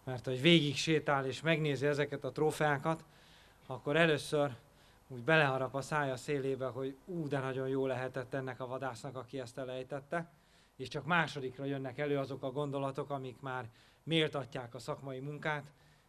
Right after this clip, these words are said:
és méltatják az elejtőnek a profizmusát.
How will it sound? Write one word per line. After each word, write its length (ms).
és 220
méltatják 680
az 100
elejtőnek 580
a 60
profizmusát. 840